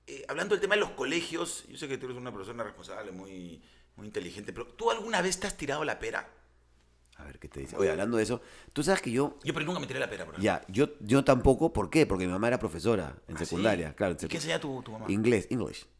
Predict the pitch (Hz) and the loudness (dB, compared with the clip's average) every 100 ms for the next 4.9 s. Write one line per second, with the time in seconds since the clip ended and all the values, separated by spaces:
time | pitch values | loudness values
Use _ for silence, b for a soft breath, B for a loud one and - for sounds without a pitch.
0 | - - - 127 120 123 143 131 127 123 | -14 -12 -14 -14 -14 -2 2 2 0 0
1 | 120 117 110 110 90 82 - - - 127 | 0 0 -6 -6 -6 -8 -12 -12 -6 -6
2 | - - - 151 151 175 151 120 104 90 | -6 -12 4 10 12 12 12 8 4 0
3 | - 123 - - - 80 80 98 110 117 | -2 0 0 0 0 0 0 2 2 4
4 | 104 104 104 90 73 67 69 67 62 | 4 4 4 2 0 -4 -8 -8 -10